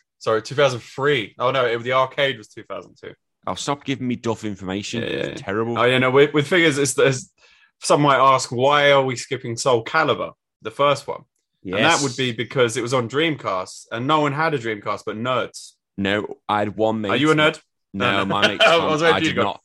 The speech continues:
Speaker 1: that's
Speaker 2: Well, I'm
Speaker 1: me."
Speaker 2: a nerd, but my mate
Speaker 1: Yeah.
Speaker 2: Tom was the only one who had it,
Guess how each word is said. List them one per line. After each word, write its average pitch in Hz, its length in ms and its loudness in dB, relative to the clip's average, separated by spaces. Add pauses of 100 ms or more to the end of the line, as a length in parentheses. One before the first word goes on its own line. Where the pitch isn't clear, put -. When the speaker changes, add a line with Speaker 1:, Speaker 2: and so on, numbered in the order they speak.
Speaker 1:
that's 226 120 0
Speaker 2:
Well, 147 140 0
I'm 403 80 0
Speaker 1:
me." 370 60 2
Speaker 2:
a 302 60 2
nerd, 80 400 -4 (240)
but 98 80 -10
my 104 140 -4
mate 110 180 -4
Speaker 1:
Yeah. 107 100 -4
Speaker 2:
Tom 98 380 -6
was 92 140 -6
the 92 160 -6
only 95 160 -4
one 90 220 -6
who 85 120 -10
had 98 260 -10
it, - 180 -6